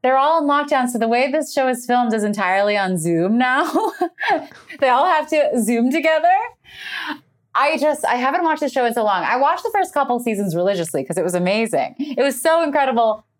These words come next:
to watch people be confronted. And, you know, more often than not,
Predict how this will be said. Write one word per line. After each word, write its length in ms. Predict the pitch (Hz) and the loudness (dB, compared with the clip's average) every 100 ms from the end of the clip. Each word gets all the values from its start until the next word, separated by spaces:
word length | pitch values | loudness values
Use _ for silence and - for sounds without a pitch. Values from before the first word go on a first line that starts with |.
| _ | _
to 100 | 269 | 0
watch 520 | 247 233 233 233 - | 2 2 2 -2 -10
people 260 | - 240 220 | -4 -2 0
be 120 | 226 | -2
confronted. 800 | 226 208 202 202 196 180 170 170 - _ _ _ _ | -4 -6 0 0 2 0 0 -4 -14 _ _ _ _
And, 300 | 233 226 214 - | -2 -2 -4 -6
you 140 | 302 | -2
know, 160 | 294 208 | 0 2
more 160 | 214 262 | 2 2
often 320 | 269 254 240 | 0 -2 -2
than 160 | 226 190 | 0 0
not, 400 | 165 165 165 | -2 -2 -4